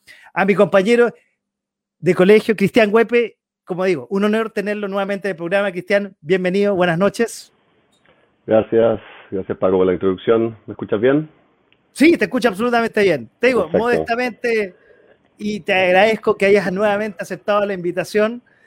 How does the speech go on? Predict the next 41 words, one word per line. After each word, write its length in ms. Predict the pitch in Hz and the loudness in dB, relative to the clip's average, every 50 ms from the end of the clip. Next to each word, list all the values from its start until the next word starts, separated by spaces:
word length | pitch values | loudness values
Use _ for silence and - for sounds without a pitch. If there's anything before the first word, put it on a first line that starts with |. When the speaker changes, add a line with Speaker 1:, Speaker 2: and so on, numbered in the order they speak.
| _ _ - | _ _ 0
Speaker 1:
esta 260 | 226 247 247 - 262 | 0 2 4 4 4
vez 100 | 285 277 | 4 4
como 220 | - 285 247 254 247 | 2 0 -2 0 2
músico, 540 | 277 349 247 - 214 196 131 160 135 - - _ _ _ _ _ _ _ _ _ _ _ - | 2 2 2 2 0 -2 0 -2 -4 -4 -8 _ _ _ _ _ _ _ _ _ _ _ -10
Speaker 2:
Esta 220 | 113 - - 120 | -6 0 2 4
vez 120 | 117 117 - | 4 4 4
como 160 | 127 120 117 | 4 4 6
Speaker 1:
como 60 | - | 6
Speaker 2:
músico, 140 | 202 214 226 | 4 4 2
Speaker 1:
habíamos 180 | 220 214 214 | 2 2 2
hablado 200 | 214 208 226 220 | 4 4 4 4
Speaker 2:
sí. 60 | 214 214 | 2 2
Speaker 1:
el 40 | |
año 100 | 214 214 - | 0 -2 -4
pasado. 400 | 214 190 - 208 160 139 117 - _ _ _ _ _ _ _ _ _ _ | -6 -4 -4 -4 -6 -6 -8 -14 _ _ _ _ _ _ _ _ _ _
Speaker 2:
Tengo 520 | - 107 107 107 104 104 104 101 98 98 95 | 0 0 2 4 4 6 6 6 6 4 4
vidas 340 | 104 104 104 101 98 98 | 4 4 4 4 4 2
paralelas 560 | - - 101 87 92 92 95 95 90 82 85 87 | 2 0 0 0 2 2 2 2 2 2 2 0
yo, 200 | 80 76 76 78 82 | 0 -2 -2 -6 -6
a 100 | 85 87 | -8 -6
veces 240 | 85 - - 92 - - - | -4 -4 -4 -4 -6 -10 -8
Speaker 1:
<laughs> 60 | - | -2
Speaker 2:
doy 180 | - 95 92 92 | 0 2 2 0
poco, 440 | - - 110 104 92 110 101 107 101 | 0 0 0 0 4 4 4 4 4
doy 180 | 95 104 95 | 4 2 0
poco 160 | 101 - - | 0 0 0
Speaker 1:
Eso, 180 | 107 98 120 110 | 2 4 4 6
Speaker 2:
abasto 300 | 107 107 95 - - 101 | 4 4 2 0 -2 0
a 60 | 92 | 0
veces, 240 | 90 90 - 101 - - | 0 0 -4 -6 -6 -4
pero 240 | 98 95 90 85 87 87 - _ _ _ _ _ _ _ _ _ _ _ _ - | -2 -2 -2 -2 -4 -10 -20 _ _ _ _ _ _ _ _ _ _ _ _ -2
se 80 | - | -2
hace 120 | 110 - - | 0 2 2
lo 40 | 226 | 2
que 60 | 285 | 4
Speaker 1:
eso, 120 | - 320 | 4 4
Speaker 2:
se 40 | - | 2
puede. 120 | - - | 4 2
Speaker 1:
eso 80 | - 339 | 2 2
un 60 | 262 - | 0 -2
poco, 260 | 311 339 339 330 | -2 0 2 2